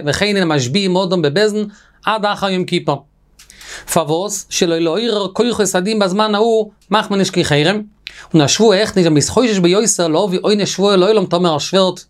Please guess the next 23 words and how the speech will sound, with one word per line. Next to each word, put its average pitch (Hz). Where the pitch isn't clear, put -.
נישט 180
א 143
ריכטיקער 160
שבוע 190
איז, 180
א 131
מרדיקער 180
עונש, 220
וואס -
ער 160
ברענגט 185
אויף 170
די 165
וועלט, 156
חס 156
ושלום. 143
מיינעם 240
איז 214
דער 220
ברוך 214
פון 214
פרי 180
מגדים, 151